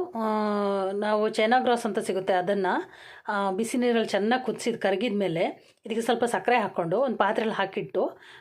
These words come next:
ಮತ್ತೆ ನಾವು ಹೀಗೆ ಪೀಸ್ ಪೀಸಾಗಿ ಕಟ್ ಮಾಡಿ ತೊಗೊಳ್ಬೋದು. ಇದಕ್ಕೆ ಕಲರ್ ಕೂಡ ಯಾವ್ದು ಬೇಕಾದ್ರೂ ಹಾಕೋಬೋದು, but ನಾನು ಕಲರೆಲ್ಲ ಯೂಸ್ ಮಾಡಲ್ಲ, ಹಾಗಾಗಿ ನಾನು ಇದಕ್ಕೆ, ನಾನು ನ್ಯಾಚುರಲ್ ಆಗಿರಲಿ ಅಂಥೇಳಿ ಸ್ವಲ್ಪ ದಾಳಿಂಬೆನ ಇದಕ್ಕೆ ಹಾಕಿದ್ದೀನಿ. ನಾನು ಇದರಲ್ಲಿ ಇಲ್ಲಿ ಕಸ್ಟರ್ಡ್ ಪೌಡರ್ ತೊಗೊಂಡಿದ್ದೀನಿ,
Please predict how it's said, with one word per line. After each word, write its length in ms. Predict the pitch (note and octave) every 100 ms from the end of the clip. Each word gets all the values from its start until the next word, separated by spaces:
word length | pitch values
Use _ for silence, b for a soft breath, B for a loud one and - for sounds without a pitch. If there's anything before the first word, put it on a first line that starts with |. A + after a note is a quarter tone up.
| B
ಮತ್ತೆ 280 | B3 B3+ D#4+
ನಾವು 220 | C#4 A#3
ಹೀಗೆ 300 | G#3 G3+ A#3
ಪೀಸ್ 320 | - A#3 A3+
ಪೀಸಾಗಿ 400 | - F#3+ F#3+ G3
ಕಟ್ 260 | A#3+ A3 A3
ಮಾಡಿ 200 | F3+ A#3
ತೊಗೊಳ್ಬೋದು. 640 | - G3+ E3 D3 C#3 D3 B B B -
ಇದಕ್ಕೆ 280 | B3+ D4 D#4
ಕಲರ್ 300 | B3 A#3+ B3+
ಕೂಡ 160 | C4+ C4
ಯಾವ್ದು 300 | A3+ G#3+ G#3+
ಬೇಕಾದ್ರೂ 280 | A3+ A3
ಹಾಕೋಬೋದು, 580 | A3 F#3 A3 G#3+ F#3+ D4+
but 140 | C#4+ F#3
ನಾನು 140 | F3 F3
ಕಲರೆಲ್ಲ 420 | F3 F3+ F#3+ F#3+ F3+
ಯೂಸ್ 300 | E3 F#3+ A3+
ಮಾಡಲ್ಲ, 300 | A3 F#3 D#3 F#3 C#4+ B B B B
ಹಾಗಾಗಿ 360 | A#3 A#3+ B3+
ನಾನು 260 | B3+ G#3+ G3
ಇದಕ್ಕೆ, 300 | F#3+ F#3 A3
ನಾನು 220 | G#3+ F3+ F3+
ನ್ಯಾಚುರಲ್ 500 | F3+ F3 - G#3+ G#3+
ಆಗಿರಲಿ 320 | G3+ F3+ F3+
ಅಂಥೇಳಿ 420 | E3 - E3+ C#4 B B B
ಸ್ವಲ್ಪ 180 | A3 A3
ದಾಳಿಂಬೆನ 580 | F#3+ F#3 F3+ F3 E3+ F3+ E4+ -
ಇದಕ್ಕೆ 220 | F#3 -
ಹಾಕಿದ್ದೀನಿ. 800 | - - F3 F3+ F#3 C#3 C#3 C3 C3+ - _ _ _ _ _ _ _ _ _ _ _ _ _ _ _ _ -
ನಾನು 180 | A3+ A3+
ಇದರಲ್ಲಿ 360 | A3 A#3 A#3
ಇಲ್ಲಿ 220 | A#3+ A#3+ D4
ಕಸ್ಟರ್ಡ್ 380 | B3+ A#3 A#3
ಪೌಡರ್ 260 | A3+ A3 -
ತೊಗೊಂಡಿದ್ದೀನಿ, 500 | G#3 G3+ G3 F#3 A#3+